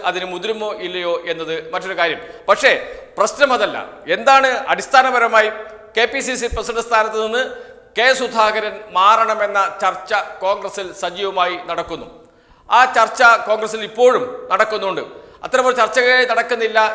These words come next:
എന്ന് കെ പി സി സി പ്രസിഡന്റ് കെ സുധാകരൻ പറയുന്നുണ്ട് എങ്കിലും കെ സുധാകരനെ മുന്നിൽ നിർത്തിക്കൊണ്ട് ലോക്സഭ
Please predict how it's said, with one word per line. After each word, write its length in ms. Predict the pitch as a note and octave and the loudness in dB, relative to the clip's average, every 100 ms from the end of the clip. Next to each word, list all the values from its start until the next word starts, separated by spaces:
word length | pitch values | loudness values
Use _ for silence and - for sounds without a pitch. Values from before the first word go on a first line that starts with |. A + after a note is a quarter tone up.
| G#3+ | -4
എന്ന് 160 | G#3 G#3+ G#3 F#3 | -6 -6 -6 -4
കെ 80 | F#3+ | -4
പി 60 | G#3+ | -6
സി 80 | G#3 G#3 | -10 -10
സി 60 | G#3 | -10
പ്രസിഡന്റ് 360 | G#3+ G#3 G#3 G#3 G#3 | -10 -8 -8 -6 -4
കെ 80 | G3+ | -4
സുധാകരൻ 400 | G#3+ G3+ G3+ G3+ G3+ | -2 0 0 -2 -4
പറയുന്നുണ്ട് 440 | G3 G3 G3 F#3 F3+ E3+ | -4 -4 -6 -8 -8 -10
എങ്കിലും 260 | F3+ D#3+ - - - - _ - | -10 -10 -12 -18 -20 -20 _ 0
കെ 100 | F3+ B3+ B3+ | 4 4 4
സുധാകരനെ 580 | A#3 G#3+ G#3+ A3 G#3 G#3 - | 4 4 4 0 0 -4 -4
മുന്നിൽ 200 | F#3 A3+ A3 | -6 -6 -6
നിർത്തിക്കൊണ്ട് 540 | F#3 G3 G3 F#3 F#3 F#3 - - - - | -6 -6 -6 -4 -4 -6 -10 -20 -20 0
ലോക്സഭ 460 | E3 A3 A3+ A#3+ | 4 4 2 0